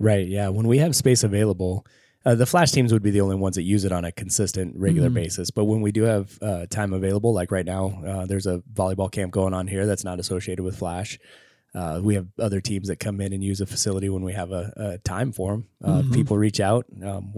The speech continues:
Speaker 1: if we can do it, we're willing to accommodate 'em. So.
Speaker 2: I love that. And I think Flash has been key in that. A lot of families have great first impressions of
Speaker 1: Yeah.
Speaker 2: our church because of that.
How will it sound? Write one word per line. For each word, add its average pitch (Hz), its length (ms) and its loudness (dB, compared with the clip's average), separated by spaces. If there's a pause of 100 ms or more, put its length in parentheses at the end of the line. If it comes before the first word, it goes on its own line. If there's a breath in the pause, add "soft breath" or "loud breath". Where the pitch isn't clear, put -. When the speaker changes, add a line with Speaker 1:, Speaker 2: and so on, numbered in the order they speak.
Speaker 1:
if 104 160 -6
we 107 80 -2
can 101 160 -4
do 117 140 4
it, 104 100 2
we're 101 160 2
willing 101 280 2
to 95 60 2
accommodate 95 460 0
'em. 95 160 -6
So. - 160 -6
Speaker 2:
I 143 120 2
love 135 320 2
that. 123 200 -2
And 120 100 -4
I 135 80 -2
think 135 200 -2
Flash 139 320 -4
has 135 100 -6
been 117 200 -8
key 151 320 -4
in 131 100 -6
that. 120 240 -8
A - 20 -6
lot 131 160 2
of 156 80 0
families 151 300 2
have 120 180 -2
great 135 400 0
first - 320 -4
impressions 139 680 -2
of 139 100 -2
Speaker 1:
Yeah. 117 60 -2
Speaker 2:
our 120 80 0
church 160 340 -2
because 143 400 -6
of 127 100 -4
that. 117 220 -10